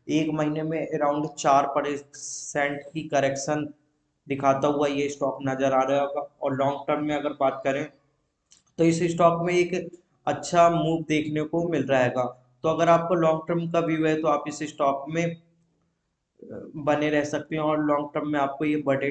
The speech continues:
target दिखाता हुआ नजर आएगा। ये video अच्छा लगे तो channel को like, subscribe करें। वीडियो देखने के लिए आपका धन्यवाद।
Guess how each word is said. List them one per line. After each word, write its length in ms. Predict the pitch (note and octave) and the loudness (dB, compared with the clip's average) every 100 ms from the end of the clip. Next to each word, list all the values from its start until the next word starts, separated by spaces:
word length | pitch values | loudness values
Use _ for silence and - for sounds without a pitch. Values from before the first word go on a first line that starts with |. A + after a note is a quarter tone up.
| C#3 | 0
target 420 | C3 B2+ C3+ C#3 - | 0 0 -4 -8 -10
दिखाता 380 | B2+ B2 B2 | -6 -4 -2
हुआ 240 | B2 B2+ D3 | -2 -2 -2
नजर 300 | D3 B2+ A#2 | -2 -4 -2
आएगा। 400 | A2+ A2+ B2 A#2 _ _ - | -2 -2 -6 -8 _ _ -6
ये 120 | C3+ C3+ | 0 0
video 280 | C#3+ C#3+ C#3+ | 0 0 0
अच्छा 220 | D3 D3 | 0 -2
लगे 200 | C3+ C#3+ | -2 -2
तो 120 | D3 | -6
channel 360 | - C#3 C3 C3+ | -4 -4 -2 -4
को 80 | C#3 | -4
like, 280 | B2+ B2 B2 | -2 -2 -2
subscribe 600 | - C3 - C3+ B2+ B2+ | -8 -10 -8 -2 -2 -2
करें। 160 | C#3+ C#3+ | -6 -4
वीडियो 300 | C#3 C3 C3 | -4 -4 -4
देखने 300 | B2+ B2+ B2+ | -6 -8 -10
के 60 | B2+ | -6
लिए 120 | B2 | -6
आपका 240 | - C3 | -6 -8
धन्यवाद। 460 | B2+ A#2+ A2+ A2 | -10 -12 -16 -16